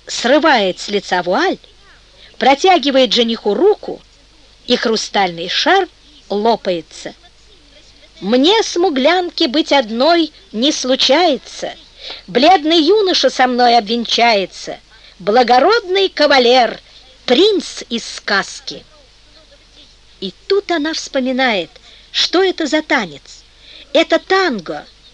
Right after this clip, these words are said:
который она танцевала молоденькой девушкой в доме майора и семь лет спустя в палас-отеле. Бледный молодой человек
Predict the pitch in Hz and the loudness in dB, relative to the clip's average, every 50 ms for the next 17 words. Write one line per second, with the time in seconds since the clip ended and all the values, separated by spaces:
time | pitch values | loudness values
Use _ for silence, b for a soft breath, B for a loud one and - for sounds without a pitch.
0 | - B B B B - 277 254 - 339 330 311 311 302 330 320 - 294 262 - | -20 B B B B -2 0 2 2 2 2 2 0 -2 -2 -2 -2 -4 -4 -2
1 | - 285 269 311 320 311 277 254 240 240 240 285 311 - 277 254 - 269 247 185 | -2 -2 0 0 0 0 0 0 0 2 2 0 0 -2 -4 -6 -4 -4 -4 -2
2 | 226 294 320 269 269 - - 226 220 180 170 240 262 294 262 233 208 196 190 185 | -2 -2 -2 -2 -2 -4 -4 -4 -6 -4 0 0 0 0 0 -2 -2 -2 -2 -2
3 | 220 302 370 381 262 185 - - b b b b b b b b b b b - | 0 0 0 0 -2 -4 -8 -12 b b b b b b b b b b b -4
4 | - 269 277 - - - 392 427 392 359 330 349 330 - - - - 269 - - | 0 0 0 0 0 2 2 2 2 2 0 -2 -2 -4 -6 -6 -6 -6 -6 -6
5 | - - 302 311 330 320 - _ _ - - - - 233 226 226 226 - - 214 | -6 -2 0 0 0 -2 -6 _ _ -20 -10 -2 0 0 2 2 0 -2 -4 -6
6 | 190 - - 196 185 165 151 147 - - _ _ _ _ _ _ _ _ _ _ | -6 -4 -4 -4 -4 -4 -6 -10 -18 -20 _ _ _ _ _ _ _ _ _ _
7 | _ - _ _ - - - - - 180 226 269 269 247 226 247 240 240 233 233 | _ -20 _ _ -20 -20 -20 -16 -6 0 2 4 4 4 2 0 0 2 2 2
8 | 226 240 240 240 - - 240 226 220 214 240 240 240 - - | 2 2 0 0 0 -2 -2 0 0 0 0 -2 -2 -4 -10